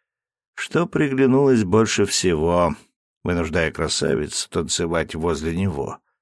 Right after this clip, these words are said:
Она не смутилась, а наоборот, лишь шире улыбнулась дяде Мите.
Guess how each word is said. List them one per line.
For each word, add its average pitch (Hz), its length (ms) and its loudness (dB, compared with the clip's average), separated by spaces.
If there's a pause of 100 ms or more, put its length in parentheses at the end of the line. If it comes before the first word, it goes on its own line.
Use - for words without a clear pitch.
(680)
Она 165 220 0
не 139 160 4
смутилась, 127 920 2
а 92 80 4
наоборот, 82 760 0
лишь 104 320 -4
шире 123 600 2
улыбнулась 92 840 0
дяде 82 320 0
Мите. 78 520 -4